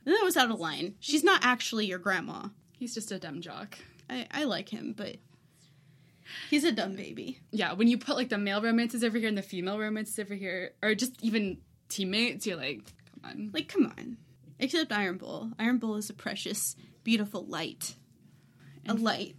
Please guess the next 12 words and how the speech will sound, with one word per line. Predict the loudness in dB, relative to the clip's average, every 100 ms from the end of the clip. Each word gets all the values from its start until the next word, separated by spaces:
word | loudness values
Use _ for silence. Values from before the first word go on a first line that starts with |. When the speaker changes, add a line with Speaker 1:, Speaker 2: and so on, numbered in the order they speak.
| -6 2 4
Speaker 1:
<laughs> | 4 4 4 4
Speaker 2:
and | 0 0
Fenris, | 0 0 -2 -4
and | -2 0
I | 2
know | 0
I'm | 0 0
unpopular, | -2 -4 -2 -2
but | -2
I'll | -4
fight | -2 -2 -2
people. | -8 -8 2